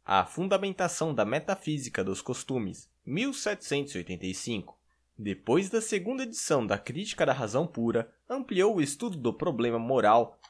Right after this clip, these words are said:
na Crítica da Razão Prática, em mil setecentos e oitenta e oito, e em seguida, a Crítica do Juízo, em mil setecentos e noventa, que examina o problema do finalismo da natureza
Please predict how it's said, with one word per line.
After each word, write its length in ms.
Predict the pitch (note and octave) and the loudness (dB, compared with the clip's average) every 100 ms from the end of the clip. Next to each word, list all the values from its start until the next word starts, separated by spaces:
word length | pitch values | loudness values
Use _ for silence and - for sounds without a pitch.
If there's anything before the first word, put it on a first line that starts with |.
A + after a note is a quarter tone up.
| - | -2
na 160 | B2+ C3+ | 0 2
Crítica 520 | - F#3+ G#3+ - F#2+ | 0 -2 -4 -4 -2
da 80 | F#2+ | 0
Razão 360 | G2+ F#2+ A#2 | 0 2 0
Prática, 600 | - B2+ A#2 - - - _ | 4 6 6 4 -6 -16 _
em 160 | G2+ G#2+ | -6 -2
mil 240 | F3 B3 | -2 -2
setecentos 680 | - G3+ - - B2+ C#3 - | -2 -4 -4 -4 -2 -4 -6
e 20 | |
oitenta 320 | F2+ F#2 F#2 | -6 -6 -2
e 80 | A#2 | 2
oito, 320 | A2+ G2 - _ _ - | 2 0 -4 _ _ -6
e 140 | G2+ | -4
em 160 | D3 G3 | -2 -4
seguida, 760 | - A2+ G2+ F3 C3+ F#2 - _ - | -2 -4 -2 -4 -2 -4 -6 _ -2
a 140 | G#2 | -2
Crítica 640 | - - A3+ A3 - G3+ C4 _ | 0 0 0 -2 -4 -2 -4 _
do 180 | B2+ D3 | 2 2
Juízo, 520 | C#3+ F3+ D3+ G2+ F#2+ _ - | 2 0 0 -2 -8 _ -10
em 160 | F#2+ G2 | -6 -2
mil 220 | B2 E3+ | 0 0
setecentos 580 | - C#3+ - G2+ G2 - | -2 -4 -2 -4 -4 -2
e 60 | |
noventa, 580 | A2+ G#2 B2 A2+ - - _ | 0 2 0 -2 -8 -16 _
que 100 | - | -6
examina 480 | C#3 D3 E3+ G3+ A#3+ | -2 2 0 0 -2
o 60 | A3 | 0
problema 600 | A3 D#3+ B2 F3+ E3+ G#2+ | 0 2 4 4 2 0
do 140 | G#2 | -2
finalismo 720 | G#2 E3 G3 C#3 C#3 D3 A#2 | -4 -2 -2 0 0 -2 -4
da 160 | G#2 G#2+ | 0 2
natureza 680 | A#2 - F#3+ A#2 A#2+ C3+ | 2 0 2 2 2 -2